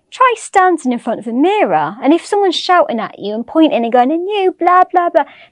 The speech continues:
they'll look at themselves in the mirror, if you're stood in front of it, and they're s-, become more self-aware. And if they're a normal person, most of them become a bit ashamed and be, 'Oh, I'm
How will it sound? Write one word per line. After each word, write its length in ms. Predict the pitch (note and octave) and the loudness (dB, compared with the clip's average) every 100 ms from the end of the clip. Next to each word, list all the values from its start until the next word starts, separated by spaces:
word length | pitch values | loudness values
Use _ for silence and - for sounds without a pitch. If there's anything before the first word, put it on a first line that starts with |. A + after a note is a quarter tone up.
| - | -2
they'll 160 | D#4 | 0
look 240 | E4 F#4+ - | 0 -2 -8
at 100 | - | -8
themselves 720 | G3 F3+ - C#3 G3+ A#3+ - | -10 -10 -12 -10 -8 -8 -6
in 60 | A#3+ | -2
the 60 | |
mirror, 680 | B3+ D4+ C4+ B2+ - A#3 D4+ | 0 0 0 -4 -6 -6 -6
if 120 | D4+ - | -8 -10
you're 100 | A#3+ | -8
stood 200 | - B3+ | -6 -6
in 60 | |
front 220 | A3+ C4+ | -4 -4
of 80 | A3 | -4
it, 80 | - | -6
and 160 | B3+ C4+ | -4 -2
they're 120 | C4 | -2
s-, 200 | B3+ - _ - | -6 -16 _ -12
become 260 | C4 C#4+ | -8 -4
more 180 | C4+ C4 | -4 -4
self-aware. 920 | - A#3+ A#3 B3+ A#3+ A#3+ F3+ D3+ B3+ - _ _ _ _ | -4 -4 -4 -4 0 2 2 0 -4 -8 _ _ _ _
And 140 | B3 | 0
if 140 | C4+ - | 0 2
they're 360 | C#4 B3+ B3 - _ _ _ _ | 4 4 0 -8 _ _ _ _
a 60 | A3+ _ _ | -16 _ _
normal 300 | B3+ B3+ F3+ | -6 -4 -6
person, 640 | - C4+ C4+ A3 F#3+ G3 | -8 -6 -4 -6 -6 -2
most 180 | C4 C4+ | 0 -2
of 140 | B3 A3 | -4 -10
them 40 | |
become 240 | _ B3+ A3+ | _ -10 -8
a 60 | |
bit 140 | G3 F#3+ | -8 -10
ashamed 560 | - - B3+ F#3+ F#3+ | -8 -2 -2 -2 -6
and 140 | F#3+ F#3 | -10 -4
be, 160 | G3+ | -4
'Oh, 160 | G#3 A#3 | -2 -4
I'm 160 | F#3+ | -6